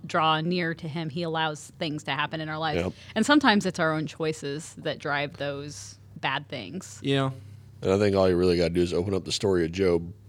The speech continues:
Speaker 1: Oh, yeah.
Speaker 2: to see all that.
Speaker 1: Yeah, yeah. Yeah, and sometimes you're right on target and you're following God and you're being the best that you can be. And then Satan's like, "Oh, I wanna tempt this guy." And God's like, "Okay."
Speaker 2: Yeah.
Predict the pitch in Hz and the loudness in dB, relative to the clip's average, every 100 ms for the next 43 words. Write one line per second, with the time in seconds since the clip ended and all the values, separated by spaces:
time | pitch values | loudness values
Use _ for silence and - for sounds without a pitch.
0 | - - - - - - - - - 262 | -20 -20 -20 -20 -20 -20 -20 -20 -2 6
1 | 240 185 160 - 90 76 76 73 76 - | 6 8 4 4 2 4 2 0 -4 -8
2 | - 202 131 185 _ _ - 180 - - | 2 2 2 -4 _ _ -4 -4 -4 -8
3 | _ - - - - - 202 180 214 214 | _ -20 -20 -20 -20 -2 0 0 0 2
4 | 220 208 196 185 165 175 185 180 190 180 | 4 4 0 0 4 4 4 2 0 2
5 | 196 202 - 175 160 151 147 - 180 180 | 0 0 -2 -2 -2 -2 -4 0 2 4
6 | 185 185 175 175 185 175 165 160 165 175 | 2 2 2 4 2 0 -4 -4 -2 -2
7 | 170 170 165 139 _ _ 190 156 175 - | -2 -2 -4 -8 _ _ -4 0 0 0
8 | 175 165 180 - 185 196 190 160 156 156 | -4 -2 -6 -4 -2 -2 0 -2 -2 -6
9 | 156 - - - - 175 165 170 170 165 | -10 -20 -20 -20 -8 -6 -4 -2 -2 -4
10 | 165 170 - _ _ 180 - 190 190 190 | -4 -6 -10 _ _ -6 -2 -2 -2 -2
11 | 165 - - 349 427 - - 349 381 220 | -4 -2 2 2 2 2 4 4 4 0
12 | - 240 285 - 160 - - 156 147 143 | -2 -2 -2 0 -4 -2 -4 -4 -4 -6
13 | 135 - - - - 381 370 311 _ _ | -8 -8 -14 -12 -8 -6 -8 -12 _ _
14 | _ _ - _ _ - - - 110 | _ _ -20 _ _ -20 -14 0 0